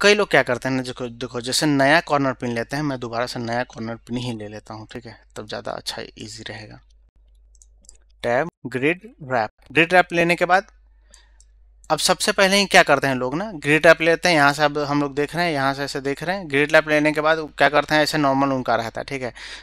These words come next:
तो वो आपको क्या करना है, यहाँ से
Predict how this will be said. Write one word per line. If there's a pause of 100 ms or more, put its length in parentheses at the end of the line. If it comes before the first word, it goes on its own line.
(100)
तो
वो (400)
आपको
क्या
करना
है,
यहाँ
से